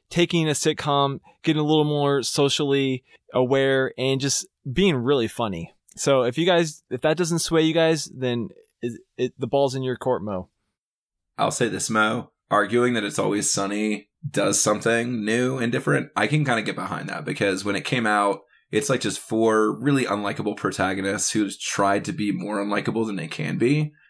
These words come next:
Speaker 2: And you're right, like, the first episode does talk about race with just a bunch of white people in a pretty, uh, pretty good manner for two thousand five. So Jimbo had not mentioned that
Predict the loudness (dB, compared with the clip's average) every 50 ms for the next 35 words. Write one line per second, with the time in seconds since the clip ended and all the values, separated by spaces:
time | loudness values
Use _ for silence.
0 | _ _ -2 0 0 2 2 2 4 2 2 2 0 -4 -4 -4 -2 0 0 0
1 | 2 0 -2 -2 -2 -2 -2 -2 -2 -2 -2 0 0 0 0 -2 -4 -6 -6 -8
2 | -10 _ _ _ _ -4 -2 -2 0 0 0 -2 -2 -2 -2 0 0 0 0 0
3 | -2 -4 -4 -4 -4 -4 -6 -4 -4 -4 -2 -2 -2 -2 0 0 0 -2 -2 -2
4 | -4 -2 -2 -2 -2 -4 -4 -2 -2 0 2 2 2 0 -2 -6 _ _ _ _
5 | -6 -2 0 2 2 2 0 0 0 0 -2 -2 -4 -6 -10 _ _ _ _ _
6 | _ -4 -2 -2 -2 -2 0 0 0 0 0 0 -4 -4 -4 -4 -6 -8 -8 -8
7 | -8 -6 -4 -4 -4 -4 -4 -6 -10 -12 -10 -8 -6 -6 -6 -6 -8 -10 -14 -16
8 | -20 _ _ -8 -4 0 0 2 2 2 0 -2 -4 -4 -4 -2 -2 0 2 2
9 | 2 2 2 -2 -2 -4 -6 -4 -6 -6 -6 -6 -6 -6 -6 -4 -6 -6 -8 -10